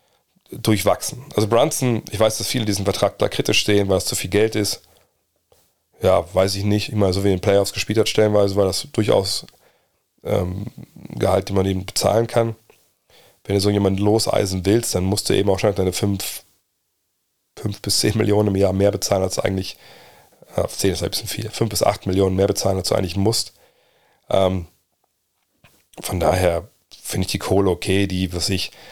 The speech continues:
sagen wir, es sind fünf Millionen. Sagen wir, wenn er jetzt nicht vierundzwanzig bekommen hätte, sondern, sondern neunzehn Millionen im Jahr. Also im ersten Jahr jetzt. Ist wahrscheinlich keiner großartig aufgeregt. Ähm, so, wie gesagt, kann ich's nachvollziehen,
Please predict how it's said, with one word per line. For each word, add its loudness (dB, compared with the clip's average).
sagen 2
wir, 2
es -2
sind -8
fünf 0
Millionen. 4
Sagen 4
wir, 0
wenn 4
er 4
jetzt -2
nicht -2
vierundzwanzig 0
bekommen -2
hätte, 2
sondern, 0
sondern -2
neunzehn 0
Millionen -2
im -6
Jahr. -6
Also -2
im 2
ersten 0
Jahr -4
jetzt. -10
Ist -14
wahrscheinlich -2
keiner -2
großartig 0
aufgeregt. -2
Ähm, -6
so, 0
wie 0
gesagt, 2
kann 0
ich's 0
nachvollziehen, 0